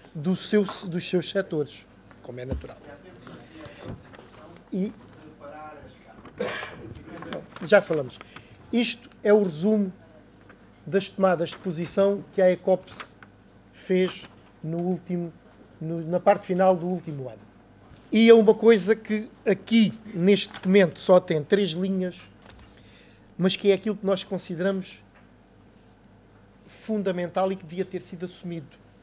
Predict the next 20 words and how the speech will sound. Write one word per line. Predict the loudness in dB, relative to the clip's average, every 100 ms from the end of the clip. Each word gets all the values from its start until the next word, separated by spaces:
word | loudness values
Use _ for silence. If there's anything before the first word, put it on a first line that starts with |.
| _ -20 -18 -12
E | -10
que, |
por | -2 0
acaso, | 2 -2 -2
está | -4
no | -4
plano | -2 -2 0
da | -2
Troika | 0 0 0 -8 -16 -18 _ -20 _ _ -20 -6 -2
para | 0
ser | 0
resolvido | 0 0 0 -4
até | -2 -2
ao |
fim | -2 -4
de | -6
novembro. | -6 -6 -8 -10 -18 -20 -20 -14 -10
E, |
contrariamente | -2 -2 2 2 2 0 0 0
àquilo | -2 -2 -4 -4